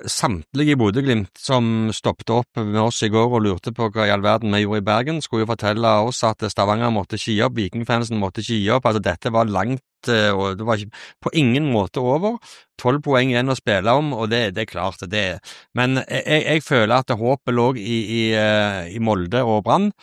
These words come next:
Eh, nå er de to, eh, gått. Eh, Glimt står igjen med seks poeng etter de to oppgjørene. Jeg, jeg føler, jeg, jeg er klar over at det er ikke over, og jeg er klar over at det er fire kamper igjen og tolv poeng å spille om, men nå må Glimt tape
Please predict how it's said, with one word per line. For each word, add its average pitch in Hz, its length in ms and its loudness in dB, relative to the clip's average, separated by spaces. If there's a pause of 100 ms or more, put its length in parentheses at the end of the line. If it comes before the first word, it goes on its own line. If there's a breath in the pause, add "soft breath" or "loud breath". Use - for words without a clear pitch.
(320 loud breath)
Eh, 110 160 -2
nå 123 240 0
er 113 240 0
de 113 200 0
to, 117 140 -2 (200)
eh, 107 140 2
gått. - 440 0
Eh, 110 680 0
Glimt 117 240 -4
står 107 200 -2
igjen 113 160 -2
med 107 80 -4
seks - 240 -6
poeng 110 240 -2
etter 110 180 -4
de 104 140 0
to 101 200 -4
oppgjørene. 123 460 0 (460 loud breath)
Jeg, - 240 -2
jeg 135 160 0
føler, 123 520 2 (240)
jeg, 120 180 -2
jeg 147 180 2
er - 40 -6
klar 143 320 4
over 127 280 2
at - 240 -6
det 113 380 0
er 104 80 2
ikke 107 180 -2
over, 92 400 0
og 95 160 -6
jeg 117 80 0
er 113 80 -8
klar 127 220 2
over 127 100 2
at - 80 -6
det 107 120 2 (140)
er 107 180 -2
fire 98 320 -4
kamper 98 340 -4
igjen 110 180 2
og 107 120 -2
tolv 104 240 -4
poeng 104 200 -4
å 101 40 -6
spille 98 320 -2
om, 143 120 -2
men 117 200 0
nå 120 120 2
må 127 160 0
Glimt 117 380 -2 (100)
tape 117 600 0